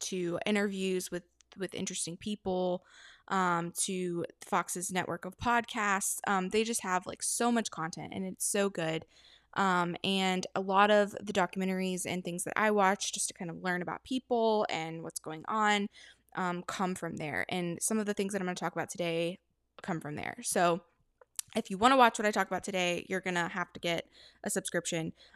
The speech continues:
um, to Fox Nation, but it, it is totally, totally worth it. Um, the first thing that I watched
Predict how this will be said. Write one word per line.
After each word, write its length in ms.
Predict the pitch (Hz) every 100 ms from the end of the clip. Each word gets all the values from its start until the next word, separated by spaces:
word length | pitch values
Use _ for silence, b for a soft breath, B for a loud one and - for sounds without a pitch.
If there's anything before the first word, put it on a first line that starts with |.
| B
um, 200 | 190 175
to 100 | 180
Fox 300 | 190 170 -
Nation, 360 | 170 165 165 160
but 300 | 170 160 165 -
it, 100 | 196 -
it 140 | 196
is 280 | 185 180 - - -
totally, 720 | - - 262 254 247 240 233 -
totally 560 | - 220 202 185 180
worth 400 | - 175 156 -
it. 260 | - - - _ B B B B B -
Um, 400 | 208 190 185 156
the 100 | 226
first 340 | - 277 -
thing 200 | - 349
that 100 | 302
I 100 | 214
watched 600 | 190 190 175 180 - -